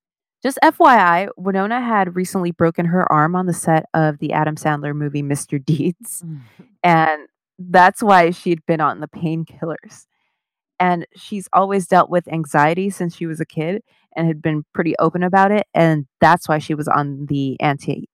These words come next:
Speaker 1: anti-anxiety meds. But she does admit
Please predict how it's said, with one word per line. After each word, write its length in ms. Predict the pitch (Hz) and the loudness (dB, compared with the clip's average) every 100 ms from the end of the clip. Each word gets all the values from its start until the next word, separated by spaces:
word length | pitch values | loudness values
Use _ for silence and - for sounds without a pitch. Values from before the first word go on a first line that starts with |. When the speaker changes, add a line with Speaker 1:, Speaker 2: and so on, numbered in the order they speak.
| _ | _
Speaker 1:
anti-anxiety 1080 | 165 156 - 151 131 135 135 143 156 135 131 | 0 2 2 2 2 -4 -2 2 4 2 -4
meds. 420 | 131 131 - - _ _ _ _ _ _ | -10 -12 -16 -20 _ _ _ _ _ _
But 120 | 196 - | -4 -4
she 180 | 202 | -6
does 340 | 180 - 190 208 | -2 4 4 4
admit 480 | 240 190 175 165 | 0 2 0 0